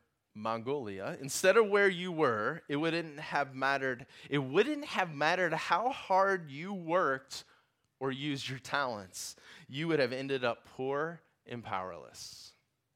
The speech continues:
I'll never forget the first time that this truth really became real to me. Um, years, I was in college, and I was playing music with a guy who lives on the east side of Cleveland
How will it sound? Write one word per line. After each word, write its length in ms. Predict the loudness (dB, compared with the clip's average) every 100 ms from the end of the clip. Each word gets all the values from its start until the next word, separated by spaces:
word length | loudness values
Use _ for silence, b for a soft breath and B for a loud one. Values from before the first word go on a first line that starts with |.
| _ _ _ _ _ _ B B -2
I'll 100 | 2
never 240 | 4 2
forget 360 | 0 -2 -2 -2
the 80 | -6
first 300 | -6 -6 -2
time 240 | 0 0
that 140 | -2
this 200 | -6 -8
truth 440 | -8 -8 -6 -6 -8
really 520 | -4 -2 -2 -4 -6 -14 -18
became 360 | -14 -8 -6 -4
real 220 | -6 -8
to 140 | -10
me. 380 | -10 -8 -10 -14 _ b b b b _
Um, 320 | -2 0 -2
years, 640 | -2 2 4 4 2 0 2
I 140 | 4
was 180 | 4 0
in 80 | 0
college, 640 | 4 6 6 2 -2 -6
and 160 | -4 -2
I 80 | 0
was 160 | -2
playing 260 | -4 -4 -4
music 440 | -4 -4 -2 -4
with 140 | -4 -6
a 60 |
guy 400 | -2 2 2 2
who 180 | 0 -4
lives 260 | -2 -2 -2
on 100 | -6
the 80 | -6
east 200 | -8 0
side 200 | 0 0
of 80 |
Cleveland 540 | -6 -8 -6 -6 -10